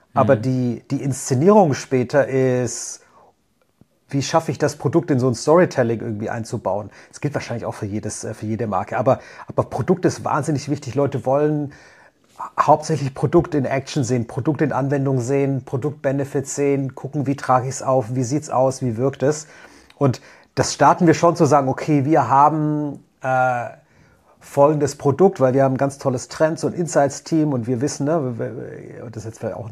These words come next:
Speaker 1: aber sagst du irgendwie, okay, es geht alles um K-Beauty, K-Beauty-inspired Make-ups, Skinification et cetera und dann fängst du an, Produkte zu entwickeln, hat ja auch einen Zyklus von acht bis zwölf Monaten teilweise und, und dann kommt die Kommunikation, aber du versuchst halt zu sagen, okay,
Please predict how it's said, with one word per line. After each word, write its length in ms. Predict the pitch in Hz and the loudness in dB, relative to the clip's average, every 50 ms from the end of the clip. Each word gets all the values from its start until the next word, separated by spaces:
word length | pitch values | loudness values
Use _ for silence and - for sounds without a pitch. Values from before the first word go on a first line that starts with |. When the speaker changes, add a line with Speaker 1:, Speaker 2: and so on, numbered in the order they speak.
| 123 - - | -12 -12 -12
Speaker 1:
aber 440 | 104 101 - - 117 123 117 - - - - - _ - | -14 -16 -14 -10 -6 -4 -4 -4 -6 -10 -20 -20 _ -8
sagst 240 | - 120 - - | -6 -6 -4 -4
du 20 | 131 | -4
irgendwie, 160 | 131 123 127 | -4 -4 -4
okay, 380 | 123 120 - 160 151 143 143 135 | -4 -4 -2 0 2 2 2 2
es 120 | 135 - | 0 -2
geht 140 | - 143 - | -2 -2 -2
alles 220 | 120 139 143 - | -2 -2 -2 -2
um 100 | 156 135 | -2 -2
K-Beauty, 760 | - 151 151 139 113 143 170 170 170 156 151 151 147 147 131 139 | 2 4 2 4 4 2 0 2 2 2 2 2 2 2 0 -2
K-Beauty-inspired 960 | - 143 139 135 - 156 165 160 160 131 123 110 - - 127 131 139 139 135 135 | -2 -2 -2 0 0 0 0 0 0 -2 -2 -2 -2 0 2 2 4 2 0 0
Make-ups, 720 | 131 127 139 139 - 135 127 131 131 131 - - - - - | 0 -2 -2 0 0 2 2 2 0 -2 -6 -14 -12 -8 -4
Skinification 720 | - 143 139 135 - 147 135 - - 143 139 139 - 143 | -2 -2 -2 -2 -4 -6 -6 -4 -4 -6 -4 -4 -4 -4
et 100 | 127 - | -4 -4
cetera 520 | - 156 139 135 143 131 113 127 131 135 135 | -2 -4 -2 0 0 0 2 4 4 4 2
und 180 | 127 123 110 | 2 0 -2
dann 100 | 131 120 | -4 -4
fängst 300 | - - 135 135 - - | -4 -4 -6 -6 -6 -6
du 60 | 131 - | -6 -4
an, 280 | 131 135 147 147 143 - - - - _ - | -2 -2 -2 -4 -6 -8 -14 -20 -20 _ -8
Produkte 340 | - 127 117 165 - 160 139 | -4 -2 -2 -2 -2 -4 -6
zu 100 | - 147 | -6 -4
entwickeln, 320 | - 123 151 - - 117 | -4 -4 -4 -4 -4 -4
hat 140 | 131 - - | -2 -2 0
ja 80 | 110 | 0
auch 140 | 120 143 131 | 0 0 0
einen 60 | 120 | -2
Zyklus 380 | - - - 165 - 143 131 - | -6 -8 -8 -6 -4 -6 -6 -4
von 200 | - 147 135 131 | -2 -2 -2 -2
acht 380 | - 123 147 147 - - - - | 0 0 0 0 0 -2 -12 -12
bis 200 | 139 - - - | -12 -10 -10 -6
zwölf 280 | - 147 139 135 - | -2 0 0 0 0
Monaten 440 | 165 170 175 165 160 151 151 156 143 | 0 0 0 2 2 0 -2 -2 -2
teilweise 720 | - 151 143 139 120 143 143 143 139 131 131 139 135 135 - - - - _ _ _ _ _ _ _ _ _ _ _ _ | 0 2 2 2 4 4 4 4 4 2 2 0 0 0 -2 -10 -20 -20 _ _ _ _ _ _ _ _ _ _ _ _
und, 180 | - 139 131 110 - _ _ _ _ | -4 -4 -4 -4 -6 _ _ _ _
und 140 | - 135 139 | -6 -2 0
dann 140 | 147 143 139 | 0 2 2
kommt 200 | - 175 160 143 | 2 2 2 2
die 60 | 156 | 2
Kommunikation, 760 | - - 165 151 151 156 - 147 135 - - 156 156 151 127 110 | 2 4 4 6 6 4 4 4 2 2 4 4 4 4 4 4
aber 180 | 135 123 135 | 2 4 4
du 120 | 117 135 127 | 4 2 2
versuchst 420 | - 143 123 110 147 156 170 - | 2 2 2 2 2 0 2 2
halt 140 | 156 135 - | 2 2 4
zu 60 | 139 | 4
sagen, 160 | 139 135 127 | 2 4 4
okay, 440 | 123 120 - 175 160 160 175 170 | 2 0 2 4 6 6 6 4